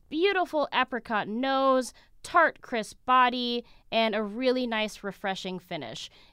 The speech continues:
Is it wintry? Not at all, but I love it.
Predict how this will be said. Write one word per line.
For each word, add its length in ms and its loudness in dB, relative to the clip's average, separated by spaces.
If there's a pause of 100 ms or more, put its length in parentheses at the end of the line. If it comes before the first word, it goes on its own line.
Is 180 -2
it 120 -2
wintry? 540 -2 (300)
Not 400 0
at 100 0
all, 400 4 (420)
but 160 6
I 140 6
love 260 2
it. 180 -4